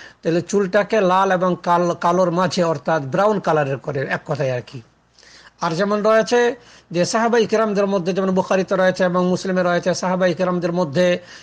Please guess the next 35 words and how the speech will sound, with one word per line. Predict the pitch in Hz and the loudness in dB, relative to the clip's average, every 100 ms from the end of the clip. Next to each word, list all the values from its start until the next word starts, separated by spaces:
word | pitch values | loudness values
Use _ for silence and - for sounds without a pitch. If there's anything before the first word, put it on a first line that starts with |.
| - | -10
যে | 151 180 | -4 -2
আবু | 175 196 | 2 2
বকর | 185 185 175 | 2 0 0
রাদিয়াল্লাহু | 175 175 180 180 170 | 0 0 0 0 0
তাআলা | 180 175 175 | 0 2 2
আনহু | 175 175 | 0 -2
হিন্না | 202 185 | 0 2
এবং | 175 175 165 | 2 0 -2
কাতিম | 170 170 175 160 | -2 -2 -2 0
দুই | 190 | 0
ব্যবহার | 180 165 170 | 2 2 2
করতেন, | 156 170 - 165 160 | 0 -4 -2 -2 -2
অনুরূপভাবে | 190 220 220 185 180 | 0 2 2 2 0
ওমর | 180 196 196 165 | 0 0 0 0
রাদিয়াল্লাহু | 170 185 180 175 | 0 0 2 0
তাআলা | 180 175 | 0 0
আনহু, | 180 175 | 2 0
যেটা | 170 175 | 0 0
মুসলিমে | 175 185 185 175 | -2 -2 0 2
রয়েছে, | 170 165 175 175 170 - - - | 2 0 0 0 -2 -8 -20 -10
যে | 165 | -6
তিনিও | 165 214 220 | -4 -2 0
এরকম | 175 147 165 | 0 0 0
ব্যবহার | 160 151 151 | 0 0 0
করতেন। | 127 135 - 143 127 147 247 151 | -2 -6 -4 -4 -4 -8 -12 -8
জি, | 147 156 143 131 - - - - | -4 -2 -4 -6 -14 -20 -14 -6
আহ, | 156 160 156 151 151 147 147 147 147 160 | -2 -2 -2 -2 -2 -2 -2 -2 -2 0
আর, | 165 165 156 | 2 2 2
আহ, | 156 151 151 147 143 143 175 - - - 175 | 2 2 0 -2 -2 -4 -8 -14 -20 -10 -2
যে | 202 | -2
সমস্ত | - 302 311 - 311 294 - - - - - | 0 0 -2 -2 -2 -4 -16 -20 -20 -20 -12
হাদিস | - 208 285 | -4 -2 -2
থেকে | - 262 262 | -2 0 2
বা | 233 233 220 | 4 2 2
যে, | 196 202 | 2 -2